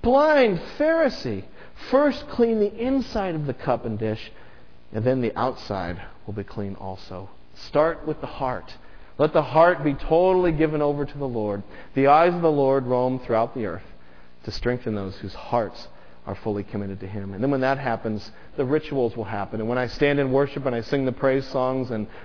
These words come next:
listen to the sermon and give my money in the offering plate, it's gonna be coming out of heart of love to God. And when I walk out of worship and I, I interact with my wife or interact with my roommate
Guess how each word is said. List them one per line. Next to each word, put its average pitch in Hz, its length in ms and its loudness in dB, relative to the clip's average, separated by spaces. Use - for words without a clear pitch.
listen 139 300 2
to 135 80 4
the 127 100 2
sermon 135 380 2
and 117 160 0
give 131 160 2
my 135 140 2
money 131 240 0
in 127 60 0
the 120 60 0
offering 123 380 0
plate, 120 260 2
it's - 160 -2
gonna 151 160 4
be 143 80 4
coming 139 340 0
out 135 140 4
of 123 80 2
heart 139 280 0
of 117 120 -2
love 131 360 0
to 127 60 -4
God. 101 360 -6
And 147 80 2
when 147 100 4
I 139 60 6
walk 160 340 6
out 160 160 8
of 147 140 2
worship 151 420 2
and 127 80 2
I, 113 160 0
I 117 240 4
interact 151 400 4
with 147 100 -2
my 127 200 2
wife 143 420 4
or 127 100 2
interact 131 340 2
with 127 120 -6
my 117 120 0
roommate 147 580 2